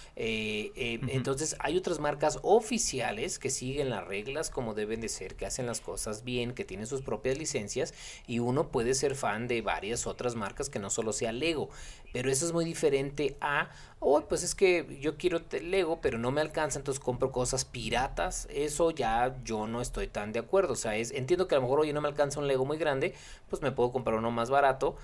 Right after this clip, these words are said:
Speaker 1: o no me alcanza Lego, pero me puedo comprar un Mega Constructs o un Mega Bloks".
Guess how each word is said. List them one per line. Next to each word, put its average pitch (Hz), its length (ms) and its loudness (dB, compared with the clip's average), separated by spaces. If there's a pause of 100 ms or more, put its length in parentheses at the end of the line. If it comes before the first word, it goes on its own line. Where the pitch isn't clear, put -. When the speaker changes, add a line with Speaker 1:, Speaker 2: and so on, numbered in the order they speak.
(200)
Speaker 1:
o 135 380 8
no 123 160 -2
me 131 120 2
alcanza 135 340 0
Lego, 131 260 2
pero 113 160 -2
me 101 80 -8
puedo 110 180 -2
comprar 113 300 -2
un 110 140 -2
Mega 101 260 -2
Constructs 123 560 -2
o 104 80 0
un 101 480 -6
Mega 98 220 -2
Bloks". 165 400 2